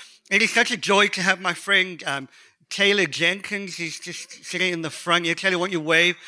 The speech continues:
Taylor is a, a young, uh, minister from, uh, Chattanooga. Um, I didn't even know where that was until I met him. Um, and, uh, we're having so much fun with you.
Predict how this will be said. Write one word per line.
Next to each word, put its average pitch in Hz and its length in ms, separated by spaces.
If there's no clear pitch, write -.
Taylor 190 220
is 175 220
a, 156 260
a 151 80
young, 170 420
uh, 135 380
minister 160 580
from, 139 540
uh, 123 260
Chattanooga. 196 920
Um, 151 300
I 165 100
didn't 185 180
even 160 260
know 156 180
where 160 220
that 156 200
was 151 340
until 147 240
I 139 120
met 139 300
him. 160 280
Um, 151 420
and, 147 420
uh, 143 180
we're 160 140
having 170 220
so 185 180
much 175 200
fun 165 460
with 151 400
you. 120 220